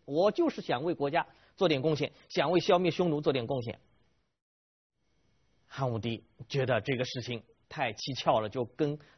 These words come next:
当时的丞相公孙弘讲了这个事情。公孙弘就说啊：“此非人情，这个不是常人的表现。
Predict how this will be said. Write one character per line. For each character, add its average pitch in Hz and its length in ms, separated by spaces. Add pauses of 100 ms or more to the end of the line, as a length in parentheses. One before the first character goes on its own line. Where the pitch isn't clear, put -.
当 180 200
时 - 140
的 123 80
丞 117 240
相 131 220
公 202 260
孙 202 220
弘 135 360 (280)
讲 110 320
了 135 60
这 247 100
个 170 80
事 - 160
情。 - 160 (920)
公 196 160
孙 202 180
弘 147 200
就 147 160
说 135 260
啊 90 200 (280)
：“此 135 300
非 156 200
人 113 300
情， - 300 (1500)
这 320 180
个 120 220
不 160 260
是 170 320 (380)
常 143 600
人 127 220
的 131 240 (400)
表 127 180
现。 156 220